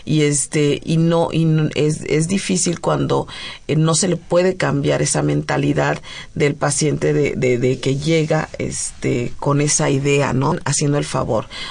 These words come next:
O sea, no quiere decir que van a llegar a exigir, porque tampoco el gobierno está obligado a curar el cáncer. O sea, de-, estamos hablando a no está obligado a curarlo, sino que el paciente tiene que hacer medidas preventivas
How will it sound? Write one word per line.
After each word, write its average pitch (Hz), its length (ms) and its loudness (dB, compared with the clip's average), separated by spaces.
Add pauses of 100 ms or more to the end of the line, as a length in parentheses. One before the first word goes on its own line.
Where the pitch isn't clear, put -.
(100)
O - 60 -6
sea, 151 160 2
no 165 120 2
quiere 185 160 2
decir 180 140 -2
que 175 80 0
van 160 140 2
a 160 60 0
llegar 139 320 0
a 139 40 2
exigir, 147 460 -2
porque 143 260 -2
tampoco 151 480 -2
el 160 60 0
gobierno 151 560 0 (320)
está - 680 0
obligado 170 1080 2 (480)
a 139 100 0
curar 143 360 0
el 135 160 -2
cáncer. 131 640 -2 (360)
O - 140 0
sea, 143 360 2
de-, - 360 -4
estamos 151 380 0
hablando 139 640 0 (300)
a 131 100 0
no 139 100 2
está 147 260 0
obligado 165 580 2
a 151 80 0
curarlo, 139 480 0
sino 147 400 0
que 151 260 -2 (240)
el 156 180 2
paciente 151 680 0
tiene 156 460 0
que - 80 -4
hacer 160 320 0
medidas 156 500 0
preventivas 170 920 -2